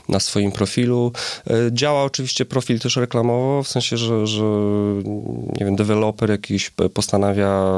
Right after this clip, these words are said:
się zgłosić i, i, i chce jakąś tam, e, sesję, e, swoich obiektów wykonać, natomiast, e, ja do tej pory nigdzie, e, nawet nie informowałem o tym, że komercyjnie coś, e, robię z fotografią,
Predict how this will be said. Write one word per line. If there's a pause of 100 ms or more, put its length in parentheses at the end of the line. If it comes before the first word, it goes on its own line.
(120)
się
zgłosić
i,
i,
i
chce
jakąś
tam, (120)
e,
sesję, (600)
e,
swoich
obiektów
wykonać,
natomiast,
e, (420)
ja
do
tej
pory
nigdzie, (340)
e,
nawet
nie
informowałem
o
tym,
że
komercyjnie
coś, (560)
e,
robię
z
fotografią,